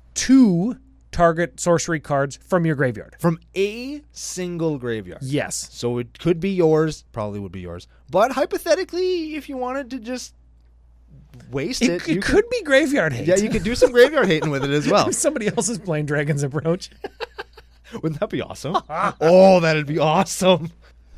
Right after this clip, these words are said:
Speaker 1: Okay, whenever a card is played, if it shares a name with one of the exiled cards, you create a copy and then you may cast that copy without paying its mana cost.
Speaker 2: Yes, but you make a copy of the other one.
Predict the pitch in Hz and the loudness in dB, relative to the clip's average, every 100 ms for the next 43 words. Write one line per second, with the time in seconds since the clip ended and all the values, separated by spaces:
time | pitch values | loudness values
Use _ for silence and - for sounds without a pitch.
0 | - - - 185 - - - - 147 180 | -12 -6 -2 -2 -2 -14 -16 -6 -2 -2
1 | 196 262 262 262 185 175 175 - 143 139 | -2 2 0 0 2 4 4 -2 -4 -4
2 | 139 - - 190 - - - 180 190 202 | -4 -6 -4 -4 -6 -8 -2 -2 0 -2
3 | 151 151 156 127 120 143 156 151 143 - | -4 -6 -6 -8 -4 0 0 0 -4 -8
4 | 135 - 160 147 135 - 143 143 202 240 | -10 -6 -4 -2 -4 -6 -2 -2 -2 -6
5 | - - _ _ 135 156 170 - - _ | -14 -20 _ _ -8 -6 -6 -10 -20 _
6 | _ _ _ - 190 180 170 - 160 165 | _ _ _ -6 -2 -2 -2 -4 -4 -4
7 | 220 196 165 165 165 160 151 - 151 151 | -6 -4 -4 -2 -2 -2 -4 -6 -4 -4
8 | 143 - 131 135 - - 139 113 104 - | -4 -8 -4 -4 -4 -10 -8 -8 -10 -18
9 | _ _ 143 170 165 165 - 156 147 139 | _ _ -2 2 2 2 -2 -2 -2 -4
10 | 135 113 104 - - - - _ 131 160 | -6 -6 -8 -12 -12 -14 -16 _ -6 -2
11 | 120 107 - - - - _ - 117 147 | -2 -4 -10 -16 -20 -20 _ -20 -8 -6
12 | 139 - - _ 143 165 147 170 180 165 | -6 -10 -20 _ -6 -6 -4 -8 -8 -10
13 | 156 156 160 151 135 127 117 113 - 147 | -8 -8 -10 -10 -10 -10 -12 -14 -10 -8
14 | 151 135 107 92 78 | -6 -8 -10 -12 -16